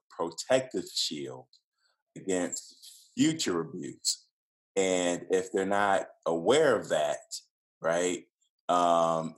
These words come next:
then y-, you don't really, you're not really getting to the source of it. If you're just addressing the physical in terms of,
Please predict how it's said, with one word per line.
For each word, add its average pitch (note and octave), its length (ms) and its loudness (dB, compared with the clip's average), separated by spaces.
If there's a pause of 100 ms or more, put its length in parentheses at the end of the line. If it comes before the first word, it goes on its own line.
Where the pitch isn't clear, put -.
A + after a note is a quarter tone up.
(120)
then F2+ 600 0
y-, F#2+ 120 -10
you G2 100 -4
don't G2 200 0
really, F#2+ 360 -2
you're F2+ 100 -4
not F#2 160 2
really F#2 220 -4
getting F#2 260 -4
to F#2+ 100 -10
the E2+ 100 -6
source F#2 420 0
of D2+ 180 -4
it. C#2 120 -10
If - 120 -14
you're E2+ 100 -4
just E2+ 240 -6
addressing E2 420 -4
the D#2 100 -10
physical E2+ 520 -6
in D#2 80 -12
terms D#2 300 -10
of, D#2+ 100 -14